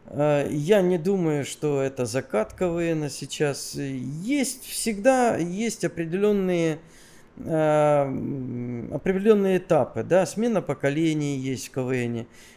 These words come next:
когда мы тоже попали в свое время на смену поколений девяностых. Уходила плеяда восьмидесятых,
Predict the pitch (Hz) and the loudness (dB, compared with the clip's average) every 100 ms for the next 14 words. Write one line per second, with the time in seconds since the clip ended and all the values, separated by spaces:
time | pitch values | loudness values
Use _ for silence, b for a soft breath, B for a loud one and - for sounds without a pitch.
0 | - 143 139 151 151 160 170 226 185 160 | -12 -8 -2 2 2 2 2 2 2 0
1 | 143 156 151 139 - 151 147 151 139 135 | 0 2 2 0 0 0 0 -2 -2 -2
2 | 131 - 143 135 117 123 - 123 120 113 | -4 -4 -4 -4 -4 -6 -4 -2 -2 -4
3 | 117 120 120 120 120 113 - 127 - b | -6 -8 -6 -4 -6 -8 -8 -8 -8 b
4 | b b b - - 147 156 151 147 139 | b b b -12 -4 -2 0 2 2 2
5 | 131 - 131 117 131 139 147 139 135 127 | -2 -4 -10 -8 -4 0 2 4 2 2
6 | 120 123 - 139 135 127 131 123 143 | 0 -4 -4 -4 -4 -4 -2 -2 -2